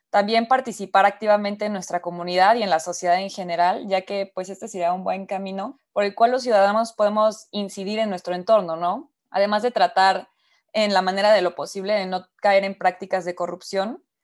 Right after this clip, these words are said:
ya que este es uno de los ocho pilares de la paz. Esto puede ir desde darle una mordida a un policía por haberte pasado un semáforo, o hasta no encubrir a tu familiar, a tu amigo, a tu conocido que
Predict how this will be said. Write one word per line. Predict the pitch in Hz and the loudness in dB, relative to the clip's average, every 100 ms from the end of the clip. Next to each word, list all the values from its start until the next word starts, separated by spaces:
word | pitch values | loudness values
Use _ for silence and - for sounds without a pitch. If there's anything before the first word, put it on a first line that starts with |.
| _ _ _ | _ _ _
ya | 196 | -2
que | 196 208 | 0 -2
este | 202 208 | -4 -6
es | 202 | -8
uno | 208 208 202 | -6 -2 0
de | 185 | 0
los | 175 | -2
ocho | 196 196 | -8 -10
pilares | 190 180 185 | -2 0 0
de | 180 | 0
la | 175 165 | -2 0
paz. | 185 202 330 - _ _ | 2 2 2 -6 _ _
Esto | - 220 240 | -6 -2 -2
puede | 233 220 214 | 0 0 0
ir | 202 | -2
desde | 214 185 | -2 0
darle | 185 190 202 202 196 - | 0 2 4 4 4 -2
una | 208 202 | -6 -4
mordida | 202 180 185 190 | -2 0 2 0
a | |
un | 190 | 0
policía | 190 175 160 - 190 | -2 -2 -4 -2 0
por | 180 175 | 2 0
haberte | 170 - | -2 -4
pasado | 170 160 170 | -10 -8 -8
un | 170 | -10
semáforo, | 165 160 185 196 196 196 196 190 _ _ _ | -14 -6 -6 -4 -2 0 -2 -4 _ _ _
o | - 202 | 2 4
hasta | 196 190 196 | 4 4 0
no | 214 | 2
encubrir | 247 247 247 220 | -2 -2 -2 4
a | 233 | 4
tu | 226 | 4
familiar, | 170 175 175 185 196 | -2 -6 -4 2 2
a | 196 | 2
tu | 196 | -2
amigo, | 175 190 190 | -4 -4 -2
a | 190 | -2
tu | 185 | -4
conocido | - 170 165 - 202 208 214 | -6 -6 -6 -8 -2 -2 -2
que | 185 175 175 - | -6 -6 -6 -10